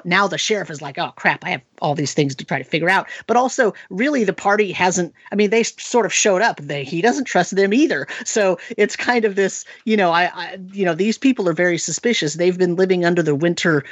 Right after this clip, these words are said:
rime for, like, two years. They're having to do sacrifices. Everybody's super unhappy. The economy's going to crap because everybody is, is,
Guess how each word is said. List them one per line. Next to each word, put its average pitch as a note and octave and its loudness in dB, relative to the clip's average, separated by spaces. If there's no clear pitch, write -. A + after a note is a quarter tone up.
rime E3 2
for, D3+ -2
like, C#3+ -2
two A#3 0
years. D#3 2
They're F3+ 0
having F3+ 2
to E3 -2
do D3+ -4
sacrifices. F3 0
Everybody's G#3 0
super G3 -4
unhappy. E3 -2
The D3+ -2
economy's G#3+ 0
going E3 0
to D#3 -4
crap D3+ -2
because D3+ 0
everybody E3 2
is, D3 0
is, D#3 2